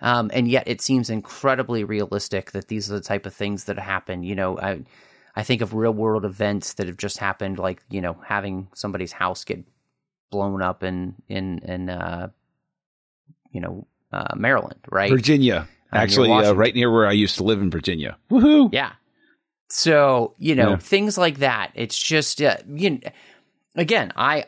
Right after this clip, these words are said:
Speaker 1: I think they're great. Um, and, and I do find it very interesting too, because it, I think this is in some ways somewhat of a time capsule to be, um,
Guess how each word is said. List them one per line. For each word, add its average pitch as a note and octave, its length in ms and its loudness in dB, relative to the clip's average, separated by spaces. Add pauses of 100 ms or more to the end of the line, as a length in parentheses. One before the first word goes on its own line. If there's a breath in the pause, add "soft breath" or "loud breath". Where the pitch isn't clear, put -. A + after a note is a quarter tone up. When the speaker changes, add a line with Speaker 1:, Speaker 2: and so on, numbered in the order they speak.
Speaker 1:
I C3+ 200 0
think C3 300 -4
they're A2 140 0
great. G#2+ 720 -2
Um, G#2 420 0
and, G#2 560 -4
and C3 220 2
I C3+ 160 0
do C3+ 260 0
find B2+ 280 -2
it - 80 -6
very A2+ 280 2
interesting A2+ 540 -2
too, D#3 460 0
because A#2 400 -2
it, A2 240 -4
I A#2+ 160 -2
think C3 300 -2
this B2 340 0
is E3 240 2
in D3+ 100 -2
some C#3 220 2
ways B2+ 240 0
somewhat B2+ 520 2
of G#2+ 100 0
a G#2 60 -2
time A#2+ 360 -2
capsule G#3 520 -2
to D3+ 200 -8
be, B2 460 -2
um, G#2+ 480 0